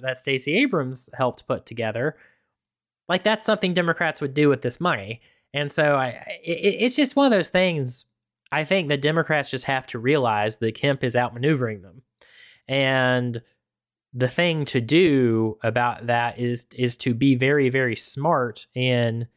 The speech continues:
the punches you decide to throw, but all, you know, but also realizing, I think this is the more important thing, is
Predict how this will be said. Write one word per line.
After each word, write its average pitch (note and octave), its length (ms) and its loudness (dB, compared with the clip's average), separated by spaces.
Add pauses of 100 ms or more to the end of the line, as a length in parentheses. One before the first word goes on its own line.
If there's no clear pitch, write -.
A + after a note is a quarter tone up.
(360)
the A2+ 720 2 (160)
punches C#3 500 -2
you B2 80 -4
decide C3 460 -4
to - 120 -8
throw, F#3 600 2 (640)
but C3+ 320 2 (160)
all, F#3+ 340 2
you E3 180 4
know, D3 140 4
but C#3 200 2
also E3+ 360 2
realizing, C3+ 760 2
I A#2+ 80 0
think C#3 180 -2
this C3+ 140 -4
is B2+ 80 -10
the A#2+ 60 -2
more B2+ 200 0
important B2 480 0
thing, A#2+ 240 -2
is A2+ 400 -4